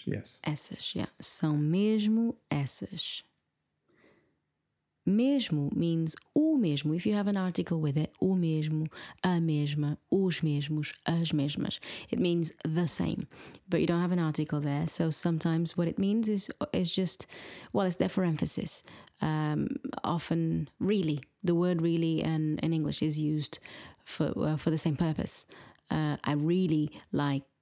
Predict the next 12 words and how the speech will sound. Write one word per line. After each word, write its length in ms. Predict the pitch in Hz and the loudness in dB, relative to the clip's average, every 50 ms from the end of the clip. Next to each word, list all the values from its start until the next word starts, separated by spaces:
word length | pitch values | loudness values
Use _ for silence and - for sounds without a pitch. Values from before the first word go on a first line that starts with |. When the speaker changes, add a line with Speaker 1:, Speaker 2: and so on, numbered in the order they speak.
| _ - 165 | _ -10 -6
Speaker 2:
these," 600 | 165 - - - - - 151 147 - - - - - | -4 -2 -2 -2 -4 -4 -4 -4 -6 -6 -6 -4 -4
or, 240 | 147 147 147 151 - - | -2 -2 -2 -4 -4 -6
"These 380 | 220 190 180 165 180 175 160 165 | -8 -4 -2 0 0 0 0 0
are 80 | 160 | 0
really 380 | 156 160 170 180 180 160 170 165 | 0 0 0 0 2 2 2 2
the 100 | 147 160 | 2 2
ones." 600 | 147 147 156 156 156 156 - - - - - - - _ _ | 2 2 0 0 -2 -4 -4 -4 -4 -4 -6 -8 -10 _ _
Speaker 1:
Nothing 340 | 117 107 98 - - 95 90 | -4 -2 -2 -2 -2 -2 -2
to 100 | - 95 | 0 0
do 100 | 87 85 | 0 0
with 140 | 85 85 82 | 0 0 0
reality. 640 | 87 87 87 95 95 95 90 85 - - 95 92 | 0 0 2 2 2 0 0 -2 -2 -4 -6 -6